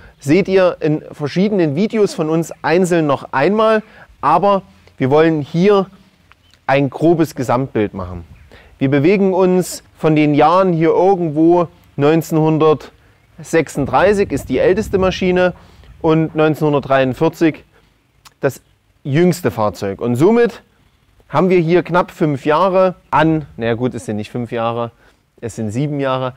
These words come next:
aber wir haben knapp fünf Jahre, vielleicht sogar vier Jahre, wo diese Modelle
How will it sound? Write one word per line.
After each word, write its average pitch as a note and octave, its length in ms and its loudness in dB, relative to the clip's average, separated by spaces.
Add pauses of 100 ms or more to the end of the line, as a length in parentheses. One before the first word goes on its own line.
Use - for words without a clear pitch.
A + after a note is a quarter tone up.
(100)
aber A#2 200 -6
wir A#2+ 80 -2
haben B2+ 220 -6 (460)
knapp D3+ 420 -4 (680)
fünf F#3 400 0
Jahre, E3 600 2 (1400)
vielleicht D#3 400 0
sogar D3 280 2
vier G#3+ 320 2
Jahre, F3 520 0
wo F3+ 300 4
diese G3 420 0
Modelle F#3 720 2